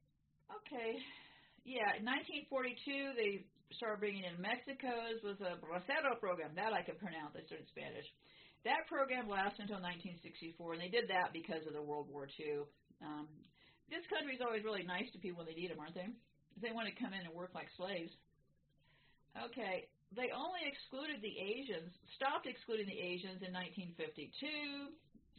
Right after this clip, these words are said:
Uh, and here we get with the Hungarians coming in here. The gypsies are dancing their way in. Nineteen fifty-six to nineteen fifty-seven, the United States admits roughly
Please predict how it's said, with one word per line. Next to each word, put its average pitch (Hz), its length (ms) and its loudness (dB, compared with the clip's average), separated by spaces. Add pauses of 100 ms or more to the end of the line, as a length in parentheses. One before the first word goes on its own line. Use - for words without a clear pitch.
(680)
Uh, 247 320 2
and 277 80 2
here 302 320 2
we 277 160 0
get 233 240 4
with 214 160 2
the 214 160 2
Hungarians 175 640 0
coming 139 240 -6
in 131 80 -10
here. - 200 -8 (1200)
The 196 80 2
gypsies 180 480 0
are 151 80 -4
dancing 156 280 -2
their 156 120 -6
way 156 120 -6
in. 147 200 -6 (1900)
Nineteen 277 500 0
fifty-six 269 680 0
to 247 80 -2
nineteen 220 480 0
fifty-seven, 190 760 0 (240)
the 190 80 -4
United 208 520 0
States 214 340 2 (160)
admits 180 440 -2
roughly 196 520 -2